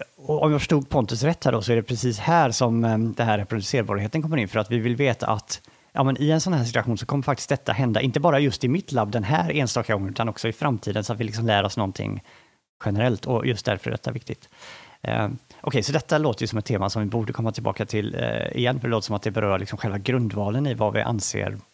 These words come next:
forskning är och bör vara kanske. Eh, men jag tänkte, och nu är jag lite så här, som filosof, lite egoistisk i mitt val av vart vi går vidare detta, men det är något som jag, eh, tänker på väldigt mycket. Eh, alltså, jag,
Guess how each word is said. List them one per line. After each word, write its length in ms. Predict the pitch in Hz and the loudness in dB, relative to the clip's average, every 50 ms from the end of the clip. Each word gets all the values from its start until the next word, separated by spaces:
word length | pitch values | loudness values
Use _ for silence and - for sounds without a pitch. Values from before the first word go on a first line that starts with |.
| _ _ - | _ _ -10
forskning 320 | - - - - - 95 92 | -10 -10 -8 -6 -6 -2 0
är 260 | 92 92 90 92 95 | 2 2 2 2 0
och 60 | 101 | 0
bör 160 | 107 107 107 - | -2 -2 -2 -2
vara 200 | 110 - - - | -2 -2 -4 -4
kanske. 240 | - 107 - - 120 - _ - - - - - - - - - - - - 98 | -6 -8 -8 -10 -12 -14 _ -20 -18 -18 -16 -16 -16 -16 -16 -18 -18 -16 -6 -2
Eh, 100 | 123 120 | 2 2
men 140 | 127 131 127 - _ _ | 2 2 0 -4 _ _
jag 160 | - 170 170 | -2 -2 0
tänkte, 280 | - 196 165 - 151 - - _ _ _ _ _ _ _ _ _ - | 0 0 0 0 -2 -2 -4 _ _ _ _ _ _ _ _ _ -4
och 80 | - 147 | 0 2
nu 120 | 151 160 | 2 4
är 40 | 151 131 | 4 4
jag 80 | 135 | 4
lite 280 | 143 135 - - 123 117 | 2 2 0 0 0 2
så 100 | 143 131 | 2 2
här, 100 | 101 95 | 2 0
som 260 | 95 - 123 110 104 | 0 0 0 0 0
filosof, 400 | - 123 113 101 123 131 123 - | -2 -4 -4 -2 -2 -2 -2 -2
lite 200 | 160 143 - 117 | -2 -2 -2 -2
egoistisk 640 | - - 151 127 156 156 - - - - 147 - - | 0 -2 -2 0 0 -2 -2 -2 -4 -6 -6 -4 -2
i 60 | 127 | -2
mitt 120 | 120 120 113 | -2 -2 -2
val 380 | 113 113 113 110 107 113 113 | 0 2 4 4 4 4 2
av 380 | - - 113 110 104 107 113 117 | 2 4 4 4 4 2 0 0
vart 200 | 117 113 - 104 | 0 0 2 0
vi 100 | 139 135 | 0 2
går 120 | 123 151 | 2 2
vidare 260 | 131 143 135 117 131 151 | 2 4 4 4 2 2
detta, 180 | 135 - 123 | 4 2 4
men 140 | 117 139 143 | 4 6 6
det 60 | 165 | 6
är 60 | 175 | 6
något 140 | 196 156 123 | 4 4 0
som 240 | - 139 143 165 147 | 0 0 2 4 6
jag, 300 | 143 143 139 135 135 139 139 | 6 6 6 6 6 6 4
eh, 60 | 135 135 135 - - - - - | 4 2 0 -4 -10 -20 -12 -6
tänker 280 | - - 131 107 - | -2 -2 0 0 0
på 100 | 123 131 | 2 2
väldigt 240 | 131 139 123 127 131 143 | 4 4 4 4 2 2
mycket. 180 | 117 104 151 135 - - - - - - - - | 2 0 0 -4 -8 -10 -14 -14 -16 -8 0 2
Eh, 260 | 139 131 127 131 135 131 - - _ _ _ _ _ _ _ _ _ _ - | 4 6 6 6 4 0 -4 -16 _ _ _ _ _ _ _ _ _ _ -6
alltså, 200 | 139 127 123 - | -4 -4 -2 0
jag, 220 | 139 147 151 143 | 4 4 4 4